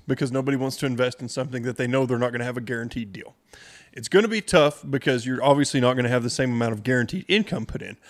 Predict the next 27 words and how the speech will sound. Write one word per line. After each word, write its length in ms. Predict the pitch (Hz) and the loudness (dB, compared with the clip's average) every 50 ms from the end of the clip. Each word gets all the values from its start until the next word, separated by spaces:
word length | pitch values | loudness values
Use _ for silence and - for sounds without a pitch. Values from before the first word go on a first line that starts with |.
| - - - - _ - | -20 -20 -20 -12 _ 8
But 220 | 156 190 165 - | 10 10 10 10
at 120 | 147 143 | 6 0
the 80 | 139 139 | 0 -2
same 240 | - - 135 123 123 | 0 0 0 0 2
time, 280 | - - 143 127 117 113 - | 2 2 2 2 2 0 4
how 120 | - 170 | 4 6
many 160 | 202 220 214 190 | 6 6 4 2
times 340 | - 175 160 147 139 127 - | 4 4 4 4 2 0 0
have 120 | 131 120 | -2 -2
you 140 | 131 170 185 | 2 4 4
ever 180 | 180 160 143 127 | 4 6 4 2
planted 380 | - - 156 156 165 165 156 | 0 2 2 2 4 2 2
a 20 | 147 | 0
field 320 | - - 160 165 160 139 | 2 4 4 4 4 4
knowing 400 | 127 127 143 143 131 127 131 - | 4 4 6 6 6 4 2 0
that 180 | 123 131 120 120 | -2 -4 -2 0
you 140 | 117 139 151 | 2 6 6
are 80 | 131 | 6
not 320 | 113 110 113 143 170 147 147 | 8 8 8 8 6 6 4
going 220 | 143 151 151 143 | 0 0 0 0
to 200 | - - 160 143 | 0 0 0 0
harvest 420 | 117 - 143 135 131 127 127 - - | 2 4 6 6 6 4 0 -4 -2
cotton 320 | - 135 117 - 117 110 | -2 -2 -2 -2 -6 -8
off 240 | - 117 123 - - | -4 -4 -4 -2 0
of 40 | 120 | 0
that 160 | 120 113 110 - | 0 0 0 -2
field 320 | 135 135 156 170 170 - | -2 -2 -2 -2 -4 -8